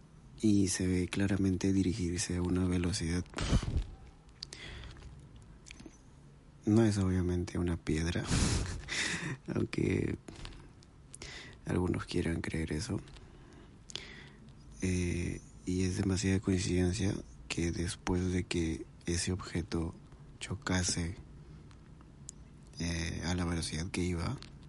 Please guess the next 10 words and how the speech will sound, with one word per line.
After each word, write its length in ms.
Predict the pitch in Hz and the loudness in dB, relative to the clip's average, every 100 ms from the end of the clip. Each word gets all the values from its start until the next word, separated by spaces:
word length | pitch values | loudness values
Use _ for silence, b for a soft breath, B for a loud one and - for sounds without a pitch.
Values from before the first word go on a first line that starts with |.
| - - - - - | -18 -18 -18 -10 -4
hacia 380 | 87 90 87 | 0 2 2
el 100 | 85 | 0
punto 380 | 82 - 95 90 | 0 0 0 0
exacto 560 | 90 - 90 - - 139 - B B B - - | 0 0 -2 -4 -4 -6 -8 B B B -18 -4
de 100 | - | -2
la 80 | 95 | 0
explosión, 580 | 95 92 92 92 104 160 - B B B B - - - - - B B B B B - | 0 -2 0 0 -2 -4 -10 B B B B -16 -16 -16 -14 -12 B B B B B -12
es 200 | - - | -6 -6
curioso 580 | - 107 104 101 - 127 - | -2 2 4 2 0 -4 -4
que 320 | - - - | -2 -2 -4